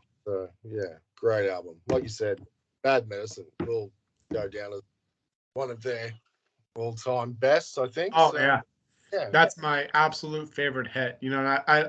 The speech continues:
Speaker 2: I would have loved to see David come up the da-da-da-da, you know, uh,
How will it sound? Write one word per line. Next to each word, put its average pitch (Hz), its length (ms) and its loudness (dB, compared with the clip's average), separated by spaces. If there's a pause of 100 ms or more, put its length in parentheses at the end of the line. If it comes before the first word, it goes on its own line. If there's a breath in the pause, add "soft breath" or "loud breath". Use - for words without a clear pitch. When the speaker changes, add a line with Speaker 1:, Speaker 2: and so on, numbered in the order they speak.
Speaker 2:
I 160 100 8
would 165 140 4
have 147 100 2
loved 151 200 4
to 131 40 -10
see 139 240 -2
David 143 320 2
come 147 160 -4
up 143 160 -2
the 127 140 -2
da-da-da-da, 175 1120 0
you 143 120 -2
know, 135 280 0 (460 loud breath)
uh, 135 260 6